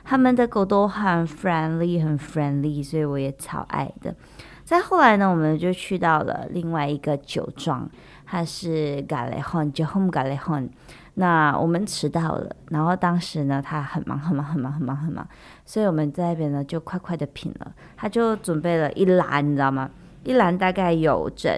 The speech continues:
十六支左右这样子，然后我们就，就那种小瓶装的，它不是那种，诶，就七百五的，它是那种专门，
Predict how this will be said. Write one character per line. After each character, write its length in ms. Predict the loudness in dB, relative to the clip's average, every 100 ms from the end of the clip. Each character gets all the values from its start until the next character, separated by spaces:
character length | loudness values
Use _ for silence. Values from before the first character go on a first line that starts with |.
| -2
十 480 | -10 -10 -4 -2 0
六 240 | 2 0
支 300 | -2 -4 -4
左 200 | -2 -6
右 240 | -2 -2
这 80 | -2
样 160 | -4 -6
子， 240 | -4 -8 -8 -20 -20 -8
然 200 | -4 0
后 100 | 2
我 100 | 2
们 220 | 2 2
就， 320 | 2 2 2
就 180 | 0 2
那 140 | 2 2
种 260 | 2 2
小 240 | 2 0 -2
瓶 320 | -4 -6 -4
装 220 | -2 0
的， 100 | 0
它 140 | -2
不 160 | -2 -4
是 140 | -4
那 140 | -2 -2
种， 240 | -2 -4 -8 -20 -20 0
诶， 280 | 2 2 -2 -8 -16 -2
就 140 | -2
七 240 | -2 0
百 180 | 2 4
五 220 | 2 -2
的， 100 | -6 -6
它 160 | -4 -4
是 260 | -2 -2
那 220 | 0 -2
种 200 | 0 -4 -6 -14 -20
专 160 | 0 0
门， 340 | 2 0 -2